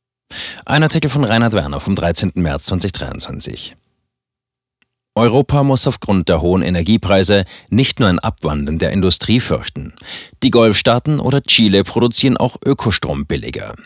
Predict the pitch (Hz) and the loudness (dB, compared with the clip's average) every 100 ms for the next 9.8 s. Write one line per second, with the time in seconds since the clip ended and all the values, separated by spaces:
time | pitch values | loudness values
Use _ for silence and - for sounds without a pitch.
0 | - _ _ _ _ _ _ _ - - | -20 _ _ _ _ _ _ _ -20 -16
1 | - - _ 139 156 - 131 95 95 87 | -16 -18 _ 2 4 4 4 4 4 4
2 | 101 120 120 - 120 113 107 87 92 95 | 2 2 0 2 0 0 0 0 0 0
3 | 90 92 107 - 80 82 82 85 - 85 | 0 0 0 -2 -2 0 -2 -2 -2 -2
4 | 82 - 92 104 104 98 107 - 92 - | -2 -2 0 0 0 -2 -4 -2 0 0
5 | 92 - 95 - 110 92 87 90 - 82 | -2 -2 -2 0 0 2 2 2 0 -4
6 | 71 - 98 101 - 92 87 87 90 90 | -4 -4 0 0 -2 -2 -2 0 0 0
7 | - - - 104 95 - 101 110 69 - | -6 -14 -2 0 2 0 0 0 -2 -2
8 | 87 78 78 78 87 - - 80 92 104 | -2 -2 -2 -2 -2 -2 -2 0 0 0
9 | 117 - 82 - 98 82 - | -2 -4 -6 -4 -4 -4 -6